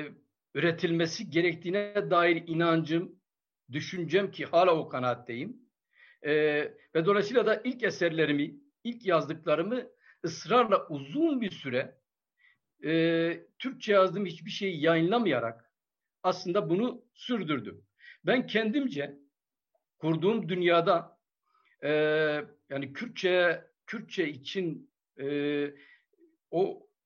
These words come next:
ürettiğim, yaşadığım uğraşımın içinde, e,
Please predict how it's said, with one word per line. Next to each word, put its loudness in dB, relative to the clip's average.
ürettiğim, -2
yaşadığım 0
uğraşımın 2
içinde, -2
e, 4